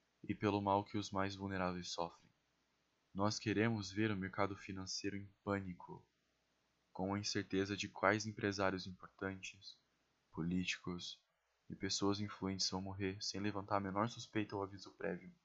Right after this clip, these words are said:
Quanto mais medo e ódio essas pessoas sentirem, e quanto mais as pessoas se juntarem ao Specta Mundi, maior vai ser a força que nós vamos ter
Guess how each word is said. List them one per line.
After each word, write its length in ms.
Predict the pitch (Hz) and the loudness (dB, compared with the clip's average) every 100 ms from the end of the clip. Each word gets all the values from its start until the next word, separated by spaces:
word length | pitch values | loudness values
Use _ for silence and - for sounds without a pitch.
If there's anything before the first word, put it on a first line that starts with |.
| _ _ _ _ _ | _ _ _ _ _
Quanto 260 | - 131 139 | -2 0 4
mais 220 | 135 127 | 4 4
medo 500 | 120 123 113 101 92 - - | 4 4 4 2 0 -6 -6
e 140 | 98 | 2
ódio 460 | 101 107 - 95 92 - | 6 6 6 -4 -6 -10
essas 220 | 95 95 | -8 -6
pessoas 400 | - 95 - 95 | -6 -6 -4 -2
sentirem, 640 | - 92 - 107 107 87 - _ _ _ _ _ _ _ _ | -4 -4 -4 0 0 0 -4 _ _ _ _ _ _ _ _
e 80 | 98 | -2
quanto 260 | 101 104 104 | 2 2 6
mais 200 | 95 107 | 4 4
as 80 | |
pessoas 420 | - 104 - 101 101 | -2 -2 0 0 0
se 100 | 98 | -2
juntarem 540 | 95 92 - 95 98 | -4 -4 0 2 2
ao 100 | 90 | -2
Specta 400 | 90 85 90 - | -2 -4 -6 -10
Mundi, 380 | 90 101 95 90 _ _ _ _ _ _ _ _ _ | -12 -10 -10 -14 _ _ _ _ _ _ _ _ _
maior 340 | - 95 95 101 | 4 8 10 8
vai 120 | 101 | 6
ser 160 | 104 107 | 0 -2
a 60 | |
força 420 | 101 - 95 98 | -4 -2 -2 -2
que 80 | - | -6
nós 160 | 92 95 | -10 -10
vamos 340 | 98 101 - - | -10 -8 -8 -6
ter 240 | 98 104 | -4 -4